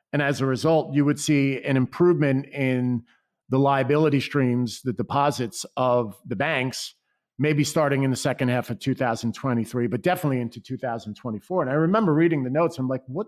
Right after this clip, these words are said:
the fuck are they talking about?" The two-year and one-year are still in the four and a half, four percent range.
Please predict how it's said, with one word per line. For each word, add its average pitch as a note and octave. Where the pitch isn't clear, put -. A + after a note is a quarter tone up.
the F4
fuck -
are G3+
they F3
talking E3
about?" -
The D#3
two-year A#3+
and F3
one-year G3
are C#3+
still G#3+
in G3+
the D#3+
four F#3
and F3
a D3
half, D#3+
four F3
percent E3+
range. A2